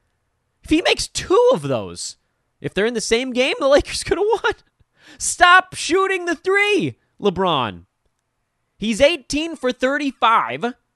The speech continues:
in the series, eighteen for twenty-five from two.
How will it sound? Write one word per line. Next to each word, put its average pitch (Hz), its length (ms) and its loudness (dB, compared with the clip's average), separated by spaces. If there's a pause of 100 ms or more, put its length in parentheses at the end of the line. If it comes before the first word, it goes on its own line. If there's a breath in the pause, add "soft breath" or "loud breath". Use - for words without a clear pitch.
(460)
in 254 200 -2
the 254 80 2
series, 156 600 -4
eighteen 302 640 -2
for 247 200 -2
twenty-five 185 1120 -4
from 254 360 0
two. 277 560 -2